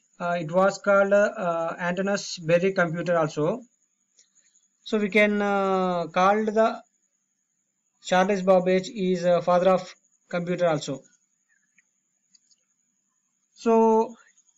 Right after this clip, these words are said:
in computer development, we have that, uh, several generations,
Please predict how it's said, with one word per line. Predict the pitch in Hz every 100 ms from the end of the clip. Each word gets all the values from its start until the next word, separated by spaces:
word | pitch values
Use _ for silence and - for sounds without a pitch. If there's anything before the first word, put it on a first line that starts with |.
| _ -
in | 202
computer | 190 202 196 240 247 247 247 247 240
development, | 220 196 208 214 208 220 196
we | 165
have | 190 208
that, | 220 214
uh, | 220 208
several | - 185 190 196 196 180 185
generations, | 160 180 196 202 160 139 -